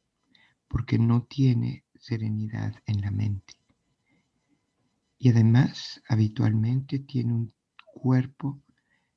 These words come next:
estresado. Pues vamos a resolver esto. Dieciséis respiraciones con conciencia, voluntad y intención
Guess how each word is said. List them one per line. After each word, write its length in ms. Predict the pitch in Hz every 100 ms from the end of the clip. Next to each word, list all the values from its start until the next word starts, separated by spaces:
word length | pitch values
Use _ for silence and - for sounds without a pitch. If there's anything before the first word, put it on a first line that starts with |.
| -
estresado. 1000 | 113 - 110 107 - 104 104 - - _ _ _ _ _ _ _ _ _ _ _ _ _
Pues 180 | 131 139
vamos 340 | 170 175 175
a 40 |
resolver 580 | 135 113 - 110 107 107
esto. 420 | 104 - - - _ _ _ _ - _ _ _ _ _ _ _ _ -
Dieciséis 540 | 123 - - 127 123
respiraciones 880 | 127 - 113 110 - 123 131 139 139
con 220 | - 104
conciencia, 760 | - 98 104 - 120 117 113 120
voluntad 680 | 104 - - 110 - 107 113
y 80 | 120
intención 840 | 107 - - 90 - 135 156 -